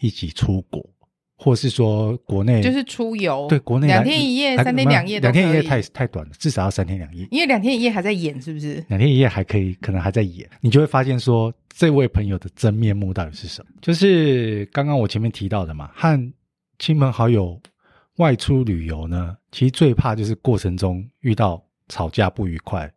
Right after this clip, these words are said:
Speaker 1: 今天我想要去 A，A 点，然后结果你想去 B 点，
Speaker 2: 嗯。
Speaker 1: 结果没办法顺利沟通，一定要有一个人去退让。可是其实退让的人其实心里面一定会不爽，大大小小的事情，包含吃什么、喝什么、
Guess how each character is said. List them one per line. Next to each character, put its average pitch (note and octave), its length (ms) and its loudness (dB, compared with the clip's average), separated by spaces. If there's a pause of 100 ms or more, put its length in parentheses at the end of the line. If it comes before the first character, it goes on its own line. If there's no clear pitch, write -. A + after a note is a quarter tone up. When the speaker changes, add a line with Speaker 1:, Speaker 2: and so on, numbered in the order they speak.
(140)
Speaker 1:
今 C#3 140 2
天 C#3+ 300 4
我 A#2 160 0
想 G2+ 180 0
要 G#2 80 2
去 A#2 240 -6
A，A G2+ 840 0
点， F#2 300 -2 (140)
然 F#2+ 140 0
后 G2+ 80 4
结 G#2+ 140 0
果 G#2+ 80 2
你 G2 100 0
想 E2 180 -2
去 F#2+ 140 -4
B E2+ 240 -10
点， - 220 -16 (220)
Speaker 2:
嗯。 F#3+ 300 0
Speaker 1:
结 A#2+ 100 -2
果 F#2+ 140 -2
没 F#2 160 -4
办 G#2 180 2
法 D#2 200 -10 (260)
顺 A#2 240 0
利 G2+ 120 -2
沟 E2+ 200 -6
通， - 200 -6
一 C#3 80 -4
定 D3+ 120 4
要 A2+ 140 6
有 G2 60 2
一 F2+ 40 -4
个 F#2 100 0
人 F2 240 -6 (200)
去 G#2 340 -4 (300)
退 G2+ 240 2
让。 F#2 200 -2 (440)
可 A#2 120 2
是 C3 40 6
其 - 80 -2
实 B2 80 4
退 D3+ 220 4
让 B2 160 0
的 F#2 100 -6
人 E2 180 -8
其 G2+ 220 -6
实 F#2+ 80 -12
心 C3+ 120 -2
里 A2 40 0
面 G2+ 160 -2
一 F#2 60 -4
定 F2+ 120 -4
会 F2 100 -4
不 - 120 -12
爽， - 280 -16
大 C#3 120 2
大 C3 160 2
小 G#2+ 180 -2
小 F#2 120 -2
的 F2 80 -4
事 - 120 -6
情， F#2 140 -2
包 A#2+ 100 0
含 A2 160 2
吃 - 280 2
什 A2+ 180 0
么、 F2+ 120 -4
喝 C#3+ 220 0
什 G2+ 200 -4
么、 D#2+ 180 -16